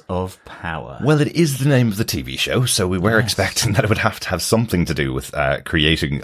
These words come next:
Speaker 2: uh, the Rings of Power. I was hoping that it wasn't gonna be in season five, suddenly the Rings of Power are created, but, um,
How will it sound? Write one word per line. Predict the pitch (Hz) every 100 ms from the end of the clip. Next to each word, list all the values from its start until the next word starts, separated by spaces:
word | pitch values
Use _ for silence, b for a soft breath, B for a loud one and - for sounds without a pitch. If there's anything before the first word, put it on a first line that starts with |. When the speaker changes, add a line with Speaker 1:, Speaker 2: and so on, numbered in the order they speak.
| -
Speaker 2:
uh, | 65 64
the | 76
Rings | 71 65
of | 67
Power. | 65 65 67
I | 64
was | 71
hoping | 82 87 82
that | 76
it | 69
wasn't | 71 71
gonna | 69
be | 67 69 67 -
in | 71
season | 67 80 65 67
five, | 82 71 67 64
suddenly | 71 67 67 -
the | -
Rings | 69 69
of | 67
Power | - 64 65
are |
created, | - 73 64 65 - -
but, | 67 -
um, | 67 65 64